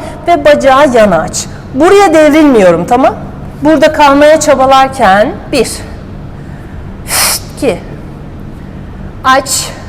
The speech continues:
Her açtığında kalçanın dışını hisset. Ve beş, dört,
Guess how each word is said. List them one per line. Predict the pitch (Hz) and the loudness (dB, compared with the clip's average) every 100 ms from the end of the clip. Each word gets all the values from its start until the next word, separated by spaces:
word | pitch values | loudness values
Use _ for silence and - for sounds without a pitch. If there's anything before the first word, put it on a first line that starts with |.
| - - - - - - | -16 -16 -16 -16 -16 0
Her | 330 320 294 | 4 6 4
açtığında | 269 - 285 262 240 214 202 214 311 | 2 -4 0 2 2 4 4 6 2
kalçanın | 269 214 214 233 220 214 214 | 2 2 2 0 0 0 0
dışını | 240 240 220 269 - - - | -2 -2 0 0 -2 -10 -14
hisset. | - - 240 - 185 165 196 311 - - - - - - - - - - - - 202 | -12 -6 -4 -2 2 4 6 2 0 -12 -14 -16 -16 -16 -16 -16 -16 -16 -16 -6 2
Ve | 208 | 4
beş, | 240 311 - - - - - - - - - - - - - - - | 4 2 0 -6 -6 -12 -16 -16 -16 -16 -16 -16 -16 -16 -16 -16 0
dört, | 254 247 247 | 4 4 2